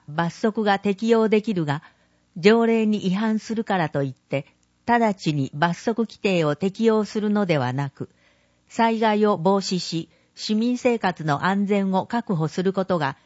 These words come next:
一番の目的であるので、違法な行為に対しては実態を調査し、厳しい是正指導を行うことにより、土砂処理の適正化が図られるよう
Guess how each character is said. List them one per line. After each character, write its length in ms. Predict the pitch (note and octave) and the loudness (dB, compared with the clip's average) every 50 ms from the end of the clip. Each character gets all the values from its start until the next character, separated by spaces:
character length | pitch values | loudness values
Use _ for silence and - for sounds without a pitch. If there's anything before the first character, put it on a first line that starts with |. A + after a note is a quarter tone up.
| _ _ _ | _ _ _
一 260 | - F#3 - - B3+ A#3+ | -12 -12 -8 -6 -2 0
番 260 | B3+ A3+ G3+ F3+ E3 | 2 2 2 2 0
の 140 | D3 B2+ A#2 | 0 0 0
目 260 | D#3+ F3+ F3+ - G#3+ | 0 -2 -2 -4 -4
的 240 | - G#3+ G3+ A3 F#3+ | -4 -4 -4 -2 -2
で 120 | F#3+ F3+ | 0 0
あ 120 | E3+ E3+ | 0 0
る 120 | D#3 D3+ C#3 | -2 -2 -4
の 140 | B2+ B2 B2+ | -4 -4 -4
で、 180 | - G2+ - _ _ _ _ _ _ _ _ _ _ | -6 -8 -10 _ _ _ _ _ _ _ _ _ _
違 140 | G3 F#3+ F#3 | 0 0 0
法 220 | G3 A#3 A#3 A#3+ | 2 2 2 2
な 140 | A3+ A#3 A#3 - | 2 2 0 2
行 240 | - A#3 A3+ G#3+ | 2 2 4 4
為 60 | G3 F3 | 2 0
に 160 | D#3 D3+ D3 | -2 -2 -2
対 260 | - G3+ F#3+ F3+ E3+ | 0 0 0 0 -2
し 120 | D#3 - | -4 -6
て 120 | - - D3 | -2 0 2
は 200 | C3+ C#3 C3 - - | 4 4 2 0 -2
実 340 | D3+ D#3 E3 F3 - - _ | -6 -4 -4 -4 -4 -2 _
態 280 | A#3 A3+ A3 G#3+ G#3 | 0 2 2 2 2
を 120 | G#3 G3 F#3+ | 2 0 0
調 260 | - - A#3 G#3+ F3+ | 0 -2 0 0 0
査 160 | - B2+ A2+ | -2 -4 -6
し、 260 | - - - C#3+ - - _ _ _ _ _ _ _ _ _ _ | -6 -8 -10 -10 -10 -12 _ _ _ _ _ _ _ _ _ _
厳 240 | - G#3+ G3 A#3+ A#3+ | -6 -2 -2 -2 -2
し 300 | - - A#3+ G#3+ F3+ D3 | -2 -4 -4 -2 -2 -2
い 60 | B2+ | -2
是 160 | B2+ E3+ F3+ | 2 2 0
正 140 | F3 - A#3+ A#3 | 2 4 4 4
指 40 | A3+ A3 - - | 4 2 0 -4
導 140 | A#3 G3 F#3+ | -2 0 2
を 400 | F3 D#3+ C#3+ C#3 C3+ - - E3+ | 2 2 2 2 0 0 0 -2
行 120 | - A3 A3+ | 0 0 0
う 220 | A3+ A3 G#3+ F#3+ | 2 2 0 0
こ 140 | F#3+ F3 D3+ | 0 -2 -2
と 140 | - E3 D#3 | 0 -2 0
に 140 | C#3+ C#3 | 0 0
よ 120 | C#3 C3 B2 | -2 -2 -2
り、 160 | B2 B2+ - - _ _ _ _ _ _ _ _ - | -4 -6 -10 -12 _ _ _ _ _ _ _ _ -2
土 160 | E3+ G3+ G3 | 0 0 0
砂 220 | F#3 A#3+ B3 A#3 | 2 2 0 0
処 160 | - - A#3 | 0 0 -2
理 140 | A3 G#3 F#3 | 0 0 0
の 160 | E3 D3+ C#3 | 0 0 -2
適 260 | - - F#3+ F#3+ - - | 0 0 -2 -2 -4 -4
正 220 | - B3 A#3 A3+ | -2 0 0 0
化 160 | - A3 G#3 | 0 -2 -2
が 140 | G3+ G#3 F3 | -2 -2 -2
図 240 | F3 G#3 G3+ A#3 A3+ | -4 -4 -4 -2 0
ら 120 | A3+ A3+ | 0 0
れ 140 | G#3+ G#3+ G3+ | 0 0 0
る 100 | F3+ E3 | 0 0
よ 220 | D#3 D#3 C#3+ A#2 | 2 2 2 0
う 80 | - - | -2 -4